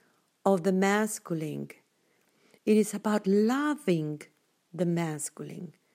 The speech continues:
You don't want to need a man. You don't need a man. You want to love a man.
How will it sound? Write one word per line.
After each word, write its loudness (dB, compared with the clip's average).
You 6
don't 2
want 2
to 0
need 0
a -6
man. -4
You 2
don't 2
need 0
a -6
man. -6
You 2
want -2
to 0
love -2
a -4
man. -8